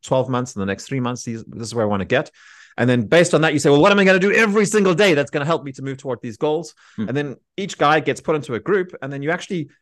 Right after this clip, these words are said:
Speaker 1: are, you, once a week, you meet with your group, and then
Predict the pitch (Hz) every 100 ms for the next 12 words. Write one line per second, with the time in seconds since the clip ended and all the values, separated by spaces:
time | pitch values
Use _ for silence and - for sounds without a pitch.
0 | _ _ _ - 131 123 - 127 110 160
1 | 170 151 185 - 139 123 156 139 127 104
2 | 190 247 _ - - 127 123 131 127